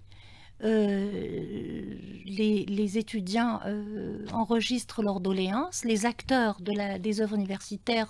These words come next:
que ce soit le directeur de la résidence, le chef de service de l'hébergement ou le directeur des œuvres universitaires, chacun son, selon son niveau de compétence, euh, prend connaissance des doléances et, euh, et, et des,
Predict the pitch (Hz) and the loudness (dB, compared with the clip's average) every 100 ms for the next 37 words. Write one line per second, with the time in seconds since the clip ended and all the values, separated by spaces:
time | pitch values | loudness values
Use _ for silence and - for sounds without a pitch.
0 | 185 - 214 - 214 202 202 214 - 202 | -4 -6 -8 -2 0 0 0 -2 -4 -4
1 | 196 196 196 202 233 254 247 - - 208 | -4 -4 -4 -2 0 0 -2 -6 -6 -6
2 | - 208 208 208 190 202 208 214 226 233 | -4 -2 -2 -4 -2 0 -2 -2 0 2
3 | 262 262 - - - - 262 254 240 220 | 2 0 -6 -14 -14 -4 6 8 8 6
4 | 233 - 233 196 202 202 202 190 202 - | 4 4 0 2 0 2 0 0 -2 -6
5 | - 269 - - - - 220 254 247 - | -4 -4 -2 -4 0 0 0 0 -2 -2
6 | 208 - - 220 226 226 - 208 214 196 | -6 -8 -4 0 0 -2 0 0 2 0
7 | 185 196 190 196 196 311 381 - - - | -4 -4 -4 -6 -4 -2 -2 -2 -10 -14
8 | - - - - 196 196 185 180 175 185 | -12 -12 -4 2 4 4 2 0 -2 -2
9 | 208 - 285 285 254 247 - 240 208 190 | 2 4 6 6 6 4 2 2 0 0
10 | 220 196 226 349 - - 254 311 226 233 | 2 2 2 0 -2 0 2 2 2 0
11 | 220 214 220 220 208 220 214 196 | 0 0 0 2 2 2 2 0